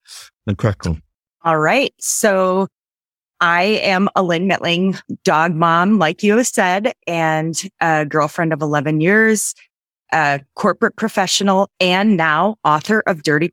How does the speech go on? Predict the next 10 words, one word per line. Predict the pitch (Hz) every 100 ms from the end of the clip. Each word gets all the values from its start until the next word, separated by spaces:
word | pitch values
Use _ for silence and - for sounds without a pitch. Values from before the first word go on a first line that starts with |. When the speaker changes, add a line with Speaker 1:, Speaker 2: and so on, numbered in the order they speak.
| 160
Speaker 2:
Goals, | 147 156 175
Breaking | - 143 - 170 170 151
Conventional | - 185 160 156 - 180 175
Rules | 160 156 175 214 - - _ -
to | 160
Achieve | 151 - 143 165
Your | 208
Dreams. | 190 165 160 269 311 - -
The | 151 202 170 _ _ -
book | 262 -